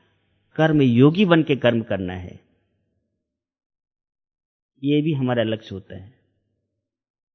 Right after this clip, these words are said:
कर्म करते कर्म का प्रभाव हमें प्रभावित न करे, उस बात की हमें ध्यान रखना है।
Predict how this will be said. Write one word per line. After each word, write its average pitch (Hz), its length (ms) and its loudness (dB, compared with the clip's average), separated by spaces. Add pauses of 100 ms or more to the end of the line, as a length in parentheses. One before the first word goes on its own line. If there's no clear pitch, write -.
(1000)
कर्म 247 300 6
करते 240 460 6
कर्म 226 340 4
का 226 160 6
प्रभाव 202 480 6
हमें 208 240 4
प्रभावित 196 520 2
न 185 100 2
करे, 143 240 2
उस 156 240 -4
बात 151 260 0
की 156 80 -2
हमें 143 200 -2
ध्यान 120 280 -2
रखना 110 240 -6
है। 98 320 -10